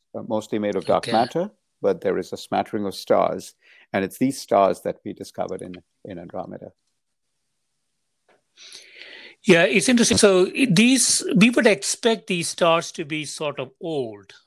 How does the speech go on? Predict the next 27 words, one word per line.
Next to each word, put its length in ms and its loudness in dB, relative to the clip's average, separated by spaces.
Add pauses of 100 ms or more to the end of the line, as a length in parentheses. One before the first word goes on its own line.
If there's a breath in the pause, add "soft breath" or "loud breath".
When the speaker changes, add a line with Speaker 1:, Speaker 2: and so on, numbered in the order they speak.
Speaker 2:
right? 340 -4 (220)
Um, 500 -4 (480 soft breath)
but, 500 -4 (160)
uh, 300 -2
from 260 -10
a 60 -10
composition 720 -10
perspective, 800 -10
we 100 -12
don't 260 -14
find 380 -10
them 220 -12
to 140 -16
have 420 -6 (400)
sufficient 500 -10
amount 180 -8
Speaker 1:
That's 160 -2
Speaker 2:
of 40 -6
Speaker 1:
right. 40 -8
Speaker 2:
metals 320 -10
Speaker 1:
Those 160 4
two 100 2
things 200 0
Speaker 2:
in 20 -14
Speaker 1:
go 80 6
Speaker 2:
them. 80 2
Speaker 1:
together. 340 4